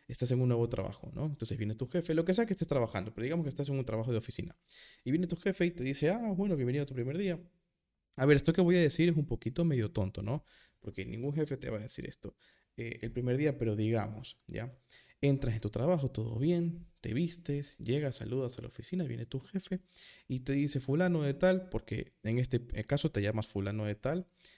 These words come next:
eh, así, no, no es que es un tercer nombre, no, no, te llamas así, fulano de tal.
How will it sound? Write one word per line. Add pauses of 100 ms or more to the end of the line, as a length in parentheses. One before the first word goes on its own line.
eh,
así,
no,
no
es
que
es
un
tercer
nombre,
no,
no,
te
llamas
así,
fulano
de
tal.